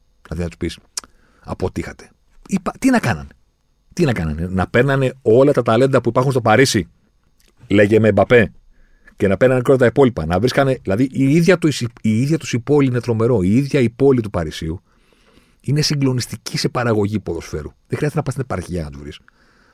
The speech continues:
Στο Παρίσι γεννιόνται, στο Παρίσι, σε, σε ακαδημίες εκεί πέρα παίζουν. Θα μπορούσαν με κορυφαίο τον Εμπαπέ, ας έπαιρναν τον Γάλλο την Μονακό. Ας λέγανε, «Μας τον έκλειψε η Μονακό που είναι Παριζιάνο το παιδί,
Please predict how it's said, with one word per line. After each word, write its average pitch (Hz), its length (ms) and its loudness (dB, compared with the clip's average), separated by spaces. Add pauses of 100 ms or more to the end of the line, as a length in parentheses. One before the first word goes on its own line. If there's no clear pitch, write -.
(460)
Στο - 200 -2
Παρίσι 165 380 4
γεννιόνται, 135 380 2
στο 113 120 -2
Παρίσι, 151 420 2
σε, - 200 -12
σε - 140 -6
ακαδημίες 147 440 4
εκεί 156 140 -2
πέρα 185 240 2
παίζουν. 95 440 4 (640)
Θα 110 100 -4
μπορούσαν 165 440 4
με 127 240 0
κορυφαίο 127 500 4
τον 202 140 2
Εμπαπέ, 127 380 4 (1120)
ας - 160 -2
έπαιρναν 90 300 0
τον 95 120 -2
Γάλλο 117 240 2
την 107 140 -2
Μονακό. 107 420 -2 (640)
Ας 104 140 -4
λέγανε, 104 240 -2
«Μας 85 120 -4
τον 98 120 -4
έκλειψε 113 300 -4
η - 20 0
Μονακό 85 440 -2
που - 120 -4
είναι 87 100 -2
Παριζιάνο 80 520 -2
το - 100 -12
παιδί, 113 380 -2